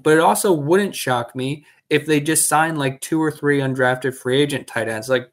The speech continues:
there's so many different ways they could go with it. But i-, if they don't draft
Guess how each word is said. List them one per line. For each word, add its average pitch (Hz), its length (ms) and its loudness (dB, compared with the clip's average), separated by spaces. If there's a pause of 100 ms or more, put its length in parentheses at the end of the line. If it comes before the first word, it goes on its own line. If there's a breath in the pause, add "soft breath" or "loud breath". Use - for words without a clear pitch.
(160)
there's 160 300 0
so 190 160 2
many 202 140 0
different 147 320 -4
ways 135 180 -2
they 123 100 -6
could 113 220 -18
go 127 180 4
with 117 140 -10
it. - 100 -14 (300 loud breath)
But 156 200 2
i-, 165 200 -2 (100)
if 214 220 2
they 190 160 4
don't 156 280 -2
draft 131 340 0